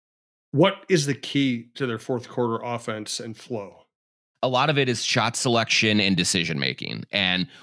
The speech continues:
Speaker 2: one of the issues that this team does run into is that their two best offensive players, Anthony Edwards and Karl Anthony Towns,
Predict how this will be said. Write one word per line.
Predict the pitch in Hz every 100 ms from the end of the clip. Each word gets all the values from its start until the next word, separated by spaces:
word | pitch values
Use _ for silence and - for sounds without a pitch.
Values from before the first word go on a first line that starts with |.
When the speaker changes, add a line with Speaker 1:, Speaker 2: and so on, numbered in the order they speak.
| -
Speaker 2:
one | 87 107 127
of | 117
the | 120 110
issues | 98 101 101 95
that | 92 -
this | 98 -
team | - 104 101
does | 85 87 87
run | 95 95
into | 82 71 - 67 98 - - - -
is | 98
that | 90 90
their | 90
two | 85 110 117 117 117 - _
best | 165 113 104 -
offensive | 98 98 107 101 101
players, | - 87 69 65 90 - _ -
Anthony | 90 95 107 98
Edwards | 87 85 87 90
and | 90
Karl | 87 85 87
Anthony | 87 98
Towns, | 92 85 73 73 80